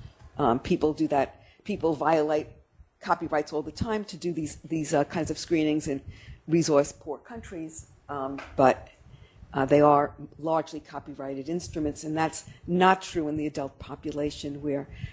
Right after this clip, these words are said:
they are great free screening instruments. There are no screening instruments for, um, you know, either asymptomatic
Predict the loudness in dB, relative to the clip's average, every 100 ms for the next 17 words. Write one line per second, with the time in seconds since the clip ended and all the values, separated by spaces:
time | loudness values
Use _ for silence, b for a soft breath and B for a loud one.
0 | B 0 0 0 -4 -4 -4 -2 -2 -6
1 | -2 -2 0 -4 -8 -10 -12 -12 -14 -16
2 | -20 _ _ -20 -20 -20 -20 -20 -20 _
3 | _ _ -20 -20 -20 -20 -16 -14 -12 -12
4 | -8 -8 -8 -16 -16 -14 -14 -18 -14 -10
5 | B B B B B B B -14 -18 -4
6 | 4 4 4 0 2 0 -4 -6 -4 -4
7 | -6 -10 -10 -8 -10 -6 -4 -4 -8 B
8 | -6 -2 -2 -4 -10 -20 _ -16 -16 -18
9 | -8 2 6 6 6 4 6 4 4 2
10 | -4 -12 -8 -6 -6